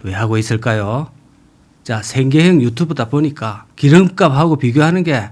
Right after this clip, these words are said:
어, 몸에 배어 있습니다. 양해 부탁드리겠습니다. 자, 그나저나 새싹이 움트고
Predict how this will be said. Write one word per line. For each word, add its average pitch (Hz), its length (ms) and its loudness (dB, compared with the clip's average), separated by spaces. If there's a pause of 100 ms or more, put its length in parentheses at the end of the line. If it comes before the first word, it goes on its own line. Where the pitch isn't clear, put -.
(100)
어, 110 140 -6
몸에 160 300 2
배어 156 160 4
있습니다. 156 880 -2 (1200)
양해 107 240 -4
부탁드리겠습니다. 107 1600 -8 (1000)
자, 107 280 -4
그나저나 127 560 2
새싹이 165 540 -2
움트고 120 640 -4